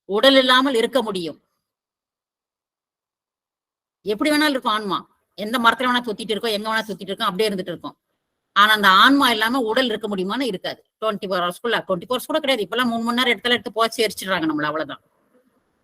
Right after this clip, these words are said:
மண்ணோட மண்ணா புதைஞ்சிருவோம் நம்ம. So, இந்த உடலுக்கு மரியாதை என்னன்னு பாத்தீங்கன்னா, இந்த உடலுக்குள்ள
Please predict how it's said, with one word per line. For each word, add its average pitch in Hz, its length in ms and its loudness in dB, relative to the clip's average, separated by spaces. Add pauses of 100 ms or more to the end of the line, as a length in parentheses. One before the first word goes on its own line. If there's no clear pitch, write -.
(360)
மண்ணோட 208 360 4
மண்ணா 196 200 2
புதைஞ்சிருவோம் 151 440 -2
நம்ம. 135 180 -20 (440)
So, 330 380 2 (240)
இந்த 214 240 2
உடலுக்கு 233 380 4
மரியாதை 208 600 4
என்னன்னு 185 240 -2
பாத்தீங்கன்னா, 170 280 -4
இந்த 208 200 0
உடலுக்குள்ள 202 560 2